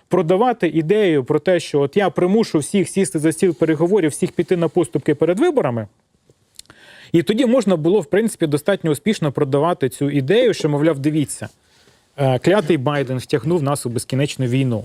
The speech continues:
Вона, е, викачує наші ресурси, перспектив немає, треба негайно це все зупиняти, я негайно все зупиню». Всі так: «Да, да, прекрасно, там, досить витрачати гроші».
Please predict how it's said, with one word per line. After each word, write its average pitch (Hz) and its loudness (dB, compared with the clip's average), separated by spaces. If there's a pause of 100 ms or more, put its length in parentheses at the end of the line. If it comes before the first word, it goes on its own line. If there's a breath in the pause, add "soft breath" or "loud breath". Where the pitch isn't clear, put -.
Вона, 165 0
е, 127 -4 (240)
викачує 147 -2
наші 139 -2
ресурси, 196 0 (400 soft breath)
перспектив 180 0
немає, 233 2
треба 185 0
негайно 175 -2
це - -2
все 160 -2
зупиняти, 240 -2
я 190 0
негайно 170 -2
все 151 -2
зупиню». 139 -4
Всі 139 -2
так: 131 0
«Да, 302 2
да, 262 0 (140)
прекрасно, 208 -4
там, 139 -4 (600 soft breath)
досить 202 2
витрачати 160 0
гроші». 196 0